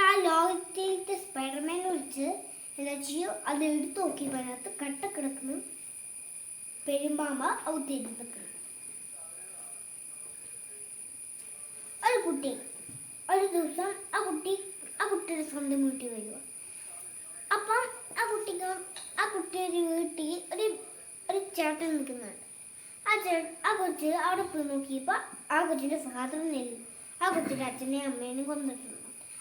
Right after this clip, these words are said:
ആ കൊച്ച് പേടി കാരണം മറ്റേ വായിൽ വിളിച്ചാണ്. അപ്പം അവിടുത്തെ കാലിനെ കൊന്ന് മറ്റേ വീട്ടിൽ ഒളിപ്പിച്ചിട്ടുണ്ട്. അപ്പം അത് രണ്ട് കള്ളന്മാരുണ്ട്. അതിന് ശേഷം ആ കൊച്ചിന്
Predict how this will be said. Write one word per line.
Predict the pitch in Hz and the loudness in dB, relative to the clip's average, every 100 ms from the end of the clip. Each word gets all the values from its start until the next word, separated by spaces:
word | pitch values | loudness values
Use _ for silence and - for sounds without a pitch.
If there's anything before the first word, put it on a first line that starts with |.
| - | 4
ആ | 427 | 6
കൊച്ച് | 359 330 - | 6 4 2
പേടി | 294 330 349 | 4 6 6
കാരണം | 277 233 285 277 | 4 2 0 0
മറ്റേ | 285 285 381 370 | -2 -2 2 4
വായിൽ | 285 240 240 226 | 4 2 0 -4
വിളിച്ചാണ്. | - - 180 202 - - - - - - 247 | -6 -8 -10 -10 -12 -14 -16 -14 -12 -2 0
അപ്പം | 262 330 392 403 | 0 2 2 4
അവിടുത്തെ | 294 294 277 381 320 | 4 4 2 2 4
കാലിനെ | 302 311 311 302 | 4 4 0 2
കൊന്ന് | 277 339 494 - - - - - - 254 | 4 4 2 0 -10 -14 -14 -14 -10 -6
മറ്റേ | 254 330 294 | -2 2 4
വീട്ടിൽ | 277 277 277 285 233 | 4 4 2 2 2
ഒളിപ്പിച്ചിട്ടുണ്ട്. | 240 269 277 277 - - - 214 - - 247 - - - - - - - 233 | 0 -4 -6 -6 -8 -12 -12 -12 -12 -12 -12 -12 -10 -10 -12 -12 -12 -10 -4
അപ്പം | 277 415 - - - - 269 | 2 2 2 -10 -14 -6 0
അത് | 330 359 | 4 4
രണ്ട് | 277 302 294 | 4 4 2
കള്ളന്മാരുണ്ട്. | 247 226 202 208 - - - - - - - - | 0 -2 -6 -8 -12 -14 -14 -14 -14 -14 -14 -4
അതിന് | 269 302 | 0 2
ശേഷം | 311 302 381 - 302 | 2 2 0 0 2
ആ | 302 302 | 4 4
കൊച്ചിന് | 269 277 285 320 | 2 -2 -2 -2